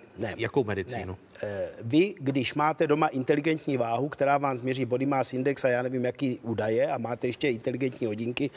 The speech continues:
Speaker 1: které vám změří eventuálně tlak a všechno možné, tak teoreticky byste ty data mohl, eh, nabídnout zdravotnickému zařízení, kde vás sledují, a oni by ty data mohli na dálku od vás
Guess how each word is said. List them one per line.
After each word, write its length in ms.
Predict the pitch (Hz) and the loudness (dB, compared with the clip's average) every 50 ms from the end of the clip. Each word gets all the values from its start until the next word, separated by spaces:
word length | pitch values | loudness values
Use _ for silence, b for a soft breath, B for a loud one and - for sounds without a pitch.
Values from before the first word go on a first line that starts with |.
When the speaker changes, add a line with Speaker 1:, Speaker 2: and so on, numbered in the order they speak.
| B B B | B B B
Speaker 1:
které 260 | B - 139 131 135 | B 0 2 2 2
vám 200 | 131 127 123 123 | 2 0 -2 -2
změří 260 | 110 127 127 120 135 | -2 -2 -2 0 0
eventuálně 560 | 123 123 127 123 117 135 131 127 127 123 120 113 | 2 2 0 0 2 4 4 6 6 4 2 -2
tlak 260 | - 127 127 - - | -2 -4 -4 -2 -4
a 40 | 123 | -4
všechno 320 | - - 120 - - 135 | -4 -4 -8 -6 -6 -4
možné, 440 | 120 117 104 104 107 107 110 147 185 - B B B B B B B B B B B B B B - | -4 -4 -4 -4 -4 -4 -4 -4 -6 -8 B B B B B B B B B B B B B B 0
tak 160 | - 147 135 - - - - - - - - - - - - | 2 2 2 2 -2 -18 -16 -16 -16 -16 -18 -20 -6 2 6
teoreticky 540 | 165 165 180 196 202 185 196 175 - - 185 | 6 8 8 6 4 2 0 -2 -2 -2 -2
byste 240 | 175 165 - 185 175 | -2 0 0 0 0
ty 140 | - 143 | 0 0
data 500 | 123 131 131 127 - 151 156 165 180 185 147 | 2 4 4 4 6 6 6 6 6 4 4
mohl, 480 | 143 139 147 156 151 170 170 160 147 - - - - - - - - - - 135 | 4 6 6 6 8 6 6 6 4 2 -2 -14 -20 -20 -20 -20 -20 -14 -10 -6
eh, 120 | 131 127 | -2 0
nabídnout 680 | 123 127 135 127 120 135 135 135 120 139 147 160 170 | 2 2 2 2 0 0 -2 0 4 4 4 4 4
zdravotnickému 680 | 143 135 131 135 135 143 131 - 147 - - 156 139 123 | 2 2 2 2 2 2 -2 -2 -4 0 2 2 2 2
zařízení, 480 | 117 120 120 120 135 139 139 147 143 147 | 2 0 0 0 0 0 2 2 2 2
kde 100 | 139 143 | 2 2
vás 200 | 127 113 98 - | 0 0 0 0
sledují, 500 | - - 131 127 135 147 160 175 190 202 | 0 0 0 0 2 2 2 4 6 6
a 60 | 180 | 6
oni 160 | 151 147 156 | 6 4 2
by 100 | 151 156 | 0 -2
ty 140 | 147 - 135 | -2 -2 0
data 240 | 120 131 - - 143 | -2 0 0 0 0
mohli 320 | 135 135 131 131 131 127 | 2 2 0 0 0 0
na 100 | 123 123 | 0 0
dálku 440 | 120 123 123 123 123 - - 131 127 - | 2 4 4 4 4 2 0 -4 -2 -2
od 140 | 131 123 | -2 0
vás 380 | 117 123 120 117 117 110 - - | 0 2 2 2 2 0 -2 -6